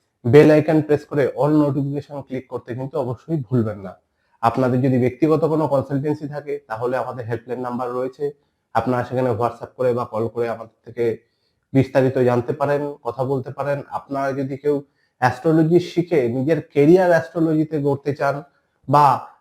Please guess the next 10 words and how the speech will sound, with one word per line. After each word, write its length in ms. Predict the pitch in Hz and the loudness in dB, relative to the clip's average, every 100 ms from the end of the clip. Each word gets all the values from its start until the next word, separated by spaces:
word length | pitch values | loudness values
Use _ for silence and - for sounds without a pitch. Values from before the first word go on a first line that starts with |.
| - | 0
আপনারা 380 | 127 - 196 180 | 0 6 6 8
যদি 200 | 180 185 | 8 8
মনে 260 | 165 165 | 6 4
করেন 280 | 156 165 165 | 2 0 -2
যে 160 | 165 160 | -2 -4
আপনারা 640 | 131 - 156 156 156 151 - 143 | -6 -8 -4 -2 -2 -4 -8 -6
ডেইলি, 360 | 123 139 147 151 | 0 4 4 4
ডেইলি 300 | 156 156 151 | 4 2 2
প্রত্যেক 520 | 143 135 - 165 147 | 0 -8 -4 0 4
দিন 280 | 165 139 | 4 4